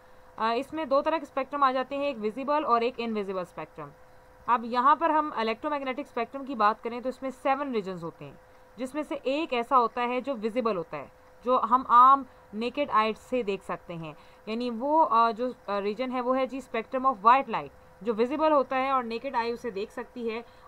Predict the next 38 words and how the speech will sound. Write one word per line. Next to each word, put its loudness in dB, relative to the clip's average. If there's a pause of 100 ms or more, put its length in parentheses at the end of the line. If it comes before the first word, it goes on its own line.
और 0
उस, -8
अ, -6
spectrum -10
को -2
हम -4
visible -6
spectrum -10
कहते -6
हैं -4
और 0
उसकी -10
range -4
होती -4
है 0
four 0
hundred -6
nanometer -8
से -8 (500)
eight -2
hundred -4
nanometer -8
के -10
दरमियान। -12 (1000)
इसके -8
अलावा 8
हमारे 2
पास -4
कुछ -12
rays -2
ऐसी -2
होती -8
हैं -8
जिनकी -8
wavelength -2 (500)
आपके 4
पास, 2
अ, -2